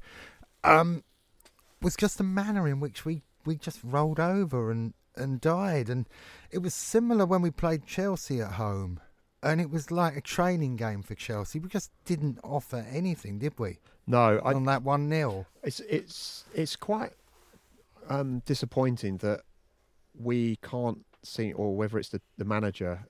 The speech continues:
Speaker 2: is at fault here, but there's a lot of, obviously, rivalry between the two clubs, and we don't seem to be, you know, putting that rivalry on the pitch and raising our game because it's a,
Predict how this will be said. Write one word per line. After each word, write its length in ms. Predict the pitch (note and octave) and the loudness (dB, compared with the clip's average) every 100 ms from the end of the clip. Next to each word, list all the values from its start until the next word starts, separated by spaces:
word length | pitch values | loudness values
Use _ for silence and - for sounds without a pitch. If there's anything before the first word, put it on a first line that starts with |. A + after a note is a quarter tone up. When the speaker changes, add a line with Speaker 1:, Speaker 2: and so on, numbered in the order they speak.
| - | -12
Speaker 2:
is 140 | F2+ | -8
at 100 | - | -10
fault 280 | - F#2+ - | -6 -6 -4
here, 200 | G#2 F2+ | -6 -6
but 200 | E2 G2 - - - - - - - _ _ _ | -4 -6 -6 -20 -20 -20 -20 -20 -20 _ _ _
there's 180 | C3 B2 | 4 6
a 60 | C3 | 6
lot 180 | D3+ | 6
of, 160 | - A#2+ - - _ _ _ _ | 6 2 -2 -20 _ _ _ _
obviously, 280 | - A#2+ A#2 | -6 -4 -4
rivalry 840 | G2+ A#2+ A#2+ G#2 E2+ E2+ - F2+ | 4 6 4 2 -4 -8 -8 -8
between 340 | E2+ - - F#2+ | -8 -8 -4 -4
the 60 | F2+ | -4
two 240 | - F#2 | -4 -4
clubs, 400 | - C3 A2 - | -2 0 0 0
and 220 | G2 F2+ - _ _ | -4 -4 -8 _ _
we 120 | - A2 | -6 0
don't 220 | C#3 B2 | 0 0
seem 260 | - B2 G#2+ | -2 -2 -2
to 140 | - | -6
be, 440 | G#2+ G#2+ G2+ G2 F#2 _ _ _ _ _ _ _ _ _ _ | -2 0 2 0 -4 _ _ _ _ _ _ _ _ _ _
you 140 | - G2+ | -4 0
know, 240 | F#2 F2 - _ _ _ _ _ | 0 -2 -8 _ _ _ _ _
putting 240 | B2+ A2 | -2 0
that 140 | G#2 G2 | 0 -2
rivalry 520 | G#2+ G#2+ G2+ G2 F#2 | -2 0 0 -2 -4
on 120 | F#2+ F#2 | -6 -8
the 80 | |
pitch 420 | F2+ A#2 - - - | -6 -4 -4 -8 -10
and 260 | F2+ F2 - _ _ _ - | -8 -10 -14 _ _ _ -4
raising 380 | G#2+ G#2 F#2+ G2 | 0 0 0 -6
our 120 | F2+ | -6
game 380 | G2 G#2 F#2 E2+ | -4 -4 -4 -8
because 280 | F2+ G#2 F#2 | -10 -10 -8
it's 220 | - - | -10 -8
a, 300 | F#2+ F2+ F2 | -8 -8 -10